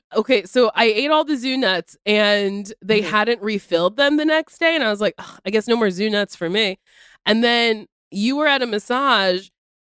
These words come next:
Speaker 1: and the, like, someone knocked on the door, and this man goes, "I have your nuts." And I was like, "Oh, um, oh, oh." And he's like, "I came to refill your nuts."
Speaker 2: Mm-hmm.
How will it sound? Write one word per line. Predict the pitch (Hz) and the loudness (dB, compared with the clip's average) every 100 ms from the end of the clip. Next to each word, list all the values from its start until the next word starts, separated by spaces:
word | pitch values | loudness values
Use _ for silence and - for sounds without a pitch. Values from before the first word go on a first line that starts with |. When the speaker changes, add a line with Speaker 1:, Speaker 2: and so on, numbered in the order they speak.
| - | 0
Speaker 1:
and | 214 220 220 220 208 190 180 175 - _ _ _ _ _ | 2 4 4 2 0 -2 -4 -10 -14 _ _ _ _ _
the, | 196 208 - | 0 0 0
like, | 202 208 - | -2 -2 0
someone | 220 226 | 0 2
knocked | 226 214 214 | 2 0 0
on | 214 | -2
the | 196 | -2
door, | 196 233 240 196 196 | 2 2 4 2 0
and | 202 | -4
this | 196 | -4
man | - 180 190 | 0 0 0
goes, | 202 196 175 175 - - _ _ _ _ _ _ - | 0 2 2 0 -10 -20 _ _ _ _ _ _ -14
"I | 151 | -10
have | 165 156 | -8 -8
your | 147 | -8
nuts." | 139 139 156 - - - - - _ - | -6 -8 -10 -14 -20 -20 -20 -20 _ -2
And | 196 | 2
I | |
was | 202 | 2
like, | 202 - - | 0 -4 2
"Oh, | 262 415 220 226 208 _ _ - | 4 4 2 0 -4 _ _ -2
um, | 226 240 233 233 214 - _ _ | 0 2 2 -2 -8 -18 _ _
oh, | 226 220 226 240 - _ - | 4 4 2 -4 -10 _ 0
oh." | 392 359 220 190 _ _ - | 2 4 0 -2 _ _ -4
And | 202 | 0
he's | 202 | 2
like, | 196 | 0
"I | 165 | -2
came | - 196 185 | -2 -2 -2
to | 180 170 | -6 -8
refill | 170 165 - 175 165 151 165 - 539 _ | -8 -10 -4 -2 -2 -6 -10 -20 -20 _
your | 151 151 156 | -6 -4 -2
nuts." | 147 156 156 147 220 | -4 -4 -6 -10 -10
Speaker 2:
Mm-hmm. | 208 240 | -6 -4